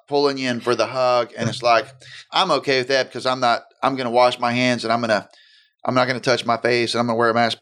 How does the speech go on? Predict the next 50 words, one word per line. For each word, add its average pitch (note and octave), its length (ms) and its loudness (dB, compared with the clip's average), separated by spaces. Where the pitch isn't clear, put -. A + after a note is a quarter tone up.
But C#3+ 220 0
the C#3 80 -2
truth E3 240 -2
is, C3 80 2
a A#2+ 80 0
lot A#2 260 2
of B2 60 -4
people A2 140 -4
are G#2+ 120 -2
very A2+ 220 2
uncomfortable A2+ 320 -6
with G#2 40 -4
that. G#2+ 100 0
I, C#3+ 160 0
I - 20 0
was, D3+ 100 0
I C3+ 160 2
was C3 120 0
at C3 80 2
an A#2 80 -2
event A#2+ 300 0
at A2+ 100 -6
someone's A#2+ 260 -2
home C3 240 0
the A#2 80 0
other G2+ 140 0
night. G2+ 320 -2
They G#2+ 80 0
had A2 80 2
a G2 200 -4
kind B2 140 -2
of G#2 60 -2
a - 20 -8
get A2+ 160 -2
together A2 320 0
for A2+ 200 -2
a G2+ 200 0
high A#2+ 160 -2
school A2+ 200 -4
graduate. B2 420 0
And A#2+ 180 0
there B2+ 60 2
was A#2+ 120 2
somebody C#3+ 200 -2
there B2+ 120 2
that A2+ 100 -2
I A#2 100 2
did B2 160 -4
not B2 240 -4
know. A2+ 240 -2